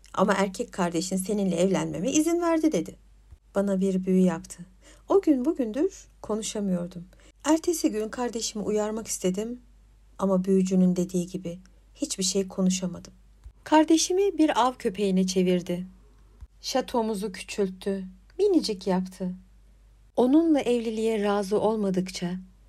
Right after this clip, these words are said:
her şeyimi yok edeceğini söyledi. Yanımda yıllardır çalışan hizmetkarlarımı, bana bakmış olan bütün insanları cam şişelere kapattı. Beni de işte içinde bulunduğum bu cam tabuta hapsetti.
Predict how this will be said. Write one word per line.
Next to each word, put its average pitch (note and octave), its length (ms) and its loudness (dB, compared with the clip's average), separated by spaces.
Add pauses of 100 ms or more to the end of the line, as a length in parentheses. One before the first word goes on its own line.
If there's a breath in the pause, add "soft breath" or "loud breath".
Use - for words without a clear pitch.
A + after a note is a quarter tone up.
(220)
her C#4+ 220 2
şeyimi G#3 400 -2
yok G#3 200 -2
edeceğini F3 480 -4
söyledi. F3 520 -10 (920 loud breath)
Yanımda E4+ 380 6
yıllardır C#4 640 2
çalışan G3+ 520 -4
hizmetkarlarımı, F3+ 1080 0 (320)
bana D4 260 6
bakmış A3+ 400 -2
olan G3+ 300 0
bütün A#3+ 240 -2
insanları F#3 800 -2 (520)
cam A3+ 220 2
şişelere F#3+ 580 0
kapattı. F#3 560 -12 (800 loud breath)
Beni G#4 240 8
de C#4 100 2
işte D4+ 300 -2
içinde C4+ 420 0
bulunduğum G3+ 540 0
bu G3+ 140 -2
cam A3 220 0
tabuta F#3+ 440 -6
hapsetti. F#3 560 -10